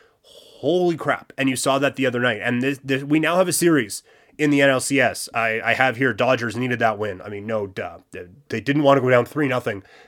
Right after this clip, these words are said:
in a best of seven series. But that's a monumental win for this Dodgers team. And you don't want to call them the plucky underdogs, 'cause, again, look at that talent. But it, it's,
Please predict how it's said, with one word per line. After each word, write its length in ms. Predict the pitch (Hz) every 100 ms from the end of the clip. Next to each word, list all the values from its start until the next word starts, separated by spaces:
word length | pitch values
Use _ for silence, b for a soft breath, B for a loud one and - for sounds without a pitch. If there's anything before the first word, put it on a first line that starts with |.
| b
in 120 | 143
a 40 | 123
best 280 | 127 - 113
of 80 |
seven 320 | - 123 104 101
series. 460 | 127 110 92 90 b b b _
But 180 | 131 113
that's 560 | 135 135 - - - - _ _ _ _ _ _ _ - -
a 80 | 147
monumental 720 | 143 151 165 147 139 135 120
win 300 | 117 98 90 b b
for 540 | _ - 131 120 107 110
this 240 | 123 127
Dodgers 460 | 120 117 110 113 104
team. 240 | 127 113
And 80 | 110
you 60 | 127
don't 100 | 151
want 140 | 143
to 20 |
call 120 | 147
them 120 | 143 127
the 60 |
plucky 340 | - 151 - 139
underdogs, 540 | 143 113 101 101 -
'cause, 280 | 110 98 -
again, 420 | 107 123 107 98 - _ _ -
look 240 | 123 -
at 140 | -
that 200 | 113 110
talent. 400 | - 127 107 98 - B B _
But 240 | 135 113 - _ _ _ _ _ -
it, 180 | 139 135
it's, 380 | 151 - -